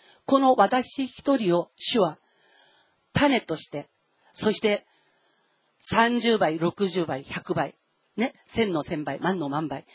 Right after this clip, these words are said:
人の中のね、あの、世論として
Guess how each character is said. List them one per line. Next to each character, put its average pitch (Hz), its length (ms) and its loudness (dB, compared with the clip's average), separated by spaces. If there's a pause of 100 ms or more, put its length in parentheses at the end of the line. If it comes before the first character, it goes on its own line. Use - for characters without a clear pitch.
(180)
人 - 240 0
の 196 120 2
中 190 280 -2
の 143 220 -8 (180)
ね、 262 220 -2 (380)
あ 190 100 0
の、 165 260 0 (360)
世 220 140 2
論 160 240 0 (160)
と 160 100 0
し - 140 -6
て - 240 -4